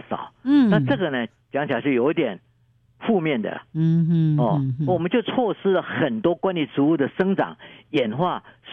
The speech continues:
Speaker 1: 适应的那些不是我们所知道的故事，我们也会忽略那些可能迅速走向灭绝的物种。
Speaker 2: 嗯。
Speaker 1: 我们也常常说，你这个所谓保育的这个园区里面、资料库里面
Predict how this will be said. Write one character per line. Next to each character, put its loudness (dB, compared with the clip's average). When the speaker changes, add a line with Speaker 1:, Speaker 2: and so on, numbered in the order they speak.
Speaker 1:
适 2
应 2
的 2
那 -2
些 -2
不 0
是 0
我 2
们 -2
所 0
知 -2
道 2
的 -2
故 0
事， -2
我 -2
们 2
也 2
会 0
忽 2
略 0
那 -2
些 0
可 -4
能 -2
迅 0
速 0
走 0
向 0
灭 2
绝 -4
的 0
物 2
种。 -6
Speaker 2:
嗯。 -2
Speaker 1:
我 -2
们 2
也 -2
常 -2
常 -2
说， -2
你 0
这 2
个 -2
所 0
谓 0
保 -2
育 2
的 0
这 -2
个 -4
园 -2
区 0
里 -2
面、 -2
资 0
料 0
库 -2
里 0
面 0